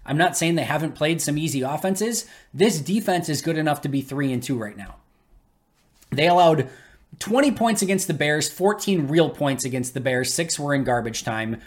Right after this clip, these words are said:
that I don't care about whatsoever. That's a fourteen point defensive performance. Against the Saints, they allowed ten. Remember, seven was on the punt return for the touchdown.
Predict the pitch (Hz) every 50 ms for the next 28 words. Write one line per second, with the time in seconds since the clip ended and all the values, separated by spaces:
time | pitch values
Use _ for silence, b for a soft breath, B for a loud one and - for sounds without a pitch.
0 | B B B 131 131 131 131 135 131 127 117 - - - - 120 117 110 110 110
1 | 113 117 - - 123 107 104 98 92 90 95 101 117 135 123 151 - - 170 190
2 | 202 190 190 196 190 180 - 170 170 160 151 - 156 147 - 139 139 151 - -
3 | 131 113 104 104 - - 139 147 151 123 - 127 120 - 151 151 196 240 247 -
4 | - B B B B B - 131 131 139 147 156 160 156 - - 233 240 156 107
5 | 98 - B B B B - 120 123 139 151 147 - - 139 139 147 160 156 156
6 | 139 160 160 170 160 - 202 220 208 165 151 147 151 139 127 127 135 123 120 117
7 | - 120 107 - - 120 104 98 95 95 104